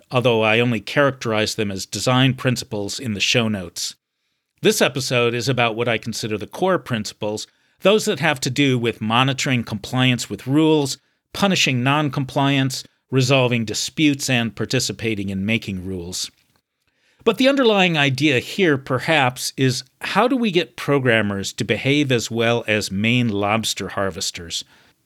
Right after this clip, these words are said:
Quoting one of them, "You lose that reputation among your peers, and it's very, very difficult to get it back.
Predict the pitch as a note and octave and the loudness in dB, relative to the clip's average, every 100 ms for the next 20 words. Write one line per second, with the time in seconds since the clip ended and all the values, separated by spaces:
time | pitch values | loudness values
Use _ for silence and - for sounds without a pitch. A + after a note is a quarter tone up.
0 | _ - - D#3 A#2+ A2+ B2 B2 F2 E2 | _ -4 2 2 2 0 0 0 -2 -12
1 | E2+ _ _ _ _ E3 D#3+ G#3 G#3+ E3 | -18 _ _ _ _ 0 4 4 2 2
2 | C#3+ B2+ C3 A#2+ - D3+ C#3 B2+ A#2+ B2+ | 2 0 0 -2 0 0 2 0 0 0
3 | A#2+ G2+ - D#3 C3 G2+ G2+ A2 G#2 - | 0 -4 0 2 2 0 -4 -6 -6 -8
4 | G#2+ C3 C#3 B2 A#2 A2 G2+ B2+ A2+ - | -2 2 2 2 0 -2 -2 -4 -4 -6
5 | G#2+ - G2+ G#2 - A2+ G#2+ F#2 - | -8 -6 -2 -2 -2 0 0 -2 -10